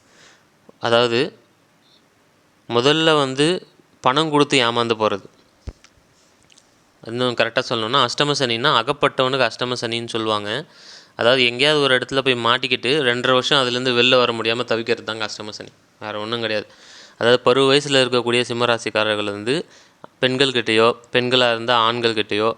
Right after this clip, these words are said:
மாட்டிக்கிட்டு ரெண்டரை வருஷம் அந்த, அந்த லைஃப்பை வந்து வீணடிச்சு தேவையில்லாத ஆணி அப்படின்றது ரெண்டரை வருஷம் கழிச்சு தான் புரிய வரும். So, மொ-, முதல்ல வந்து இந்த காதல் சம்பந்தமான விஷயங்கள்ல ரொம்ப கவனமா இருக்கணும். அதாவது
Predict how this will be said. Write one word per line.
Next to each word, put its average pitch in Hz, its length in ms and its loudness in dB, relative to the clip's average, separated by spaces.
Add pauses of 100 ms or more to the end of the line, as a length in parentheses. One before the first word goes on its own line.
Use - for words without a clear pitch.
மாட்டிக்கிட்டு 117 800 -2
ரெண்டரை 117 320 0
வருஷம் 117 260 0
அந்த, 110 420 -2
அந்த 104 180 -4
லைஃப்பை 117 300 -2
வந்து 113 200 -4
வீணடிச்சு 117 640 -4 (380)
தேவையில்லாத 117 480 0
ஆணி 113 260 -2
அப்படின்றது 107 500 -4
ரெண்டரை 110 280 -2
வருஷம் 123 180 -8
கழிச்சு 110 260 -6
தான் 135 240 -8
புரிய 107 260 -8
வரும். 104 200 -10 (160)
So, 113 320 -4
மொ-, 107 260 -4
முதல்ல 117 300 -2
வந்து 127 320 -2
இந்த 120 160 -2
காதல் 120 560 -2 (360)
சம்பந்தமான 113 800 -4 (1000)
விஷயங்கள்ல 123 540 2
ரொம்ப 120 240 2
கவனமா 110 380 0
இருக்கணும். 107 320 -4 (140)
அதாவது 135 480 2